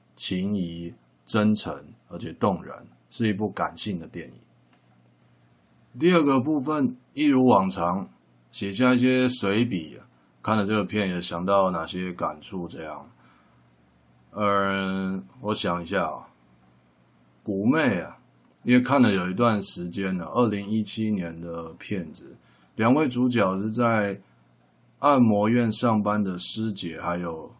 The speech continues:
新人，哦，就是一个资深，一个是刚新进人员这样。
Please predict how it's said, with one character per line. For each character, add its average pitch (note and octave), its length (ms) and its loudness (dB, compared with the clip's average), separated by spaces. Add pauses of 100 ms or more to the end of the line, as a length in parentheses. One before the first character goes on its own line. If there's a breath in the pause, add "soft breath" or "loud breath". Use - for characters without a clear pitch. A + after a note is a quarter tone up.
(100)
新 G2+ 340 -4
人， F#2 160 -4 (720)
哦， F2 140 -8
就 F#2+ 100 -6
是 F#2+ 240 -6
一 F#2+ 120 -4
个 F#2+ 480 -2
资 G2+ 240 -6
深， F#2+ 400 0
一 F2 120 -8
个 F2+ 360 -4
是 F#2 340 -8
刚 F#2 420 -4
新 G#2+ 300 0
进 G2 220 0
人 D#2+ 200 -8
员 D2+ 300 -14
这 - 60 -18
样。 C#2 160 -18